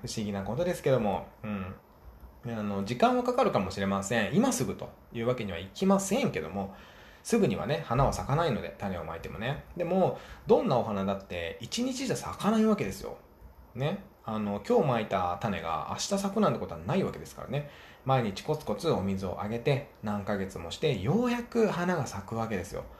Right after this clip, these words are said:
感謝の種も一緒です。毎日コツコツ育てていけば、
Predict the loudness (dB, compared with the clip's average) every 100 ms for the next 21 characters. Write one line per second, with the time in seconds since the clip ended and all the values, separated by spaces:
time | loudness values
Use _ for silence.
0 | -20 -20 -20 -2 4 4 4 0 -2 0
1 | 0 -2 -8 -8 -8 -4 0 0 -2 -6
2 | -4 0 2 2 0 0 -2 -2 -4 -6
3 | -10 -6 -6 -4 -4 -6 -10 -12 -8 -2
4 | 2 4 4